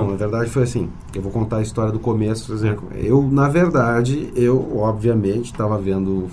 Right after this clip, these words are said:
Speaker 2: o que o Fantástico tava fazendo, que, na verdade, era promover um paranormal. Então, meu contrato, meu contato, o primeiro contato com o Fantástico, na verdade, não foi nem um pouco amigável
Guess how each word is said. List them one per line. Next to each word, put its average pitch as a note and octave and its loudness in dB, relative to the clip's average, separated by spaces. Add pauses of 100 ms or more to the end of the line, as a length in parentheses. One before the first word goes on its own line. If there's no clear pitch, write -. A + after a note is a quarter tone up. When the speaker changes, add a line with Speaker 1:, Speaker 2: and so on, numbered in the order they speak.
(120)
Speaker 2:
o G2 -10
que - -10
o G2 -8
Fantástico F2 -6
tava E2+ -4
fazendo, A#2+ 0 (1040)
que, A2+ 2
na G#2+ 2
verdade, G2+ 0
era G2 0
promover G2+ -2
um G2 0
paranormal. G2+ -2 (500)
Então, C3 2
meu D#3 4
contrato, B2+ -2
meu B2+ 4
contato, B2+ 0
o F#2+ -4
primeiro D#3 0
contato G#2+ -2
com - -14
o - -16
Fantástico, F#2 -6
na F#2 -2
verdade, G2+ 0
não C#3 6
foi C#3 0
nem C3 4
um C#3 -2
pouco C3 0
amigável F#2 -2